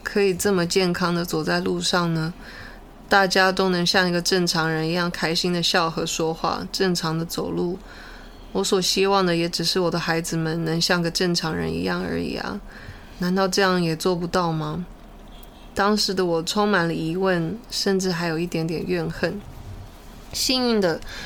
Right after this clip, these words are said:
手术都顺利的完成了，孩子们也都很努力的长胖长大，所有的器官都慢慢变正常。虽然中间我们经历了半年辛苦的早期预疗课程，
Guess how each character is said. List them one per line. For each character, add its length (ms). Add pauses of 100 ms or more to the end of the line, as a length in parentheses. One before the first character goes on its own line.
(180)
手 200
术 140
都 140
顺 260
利 100
的 140
完 240
成 260
了， 220 (440)
孩 200
子 120
们 140
也 140
都 100
很 280
努 180
力 100
的 140
长 320
胖 320
长 300
大， 260 (140)
所 180
有 60
的 100
器 260
官 260
都 120
慢 200
慢 220
变 220
正 260
常。 320 (840)
虽 220
然 100
中 220
间 180
我 80
们 140
经 240
历 100
了 120
半 260
年 240
辛 260
苦 160
的 160
早 300
期 240
预 140
疗 200
课 280
程， 200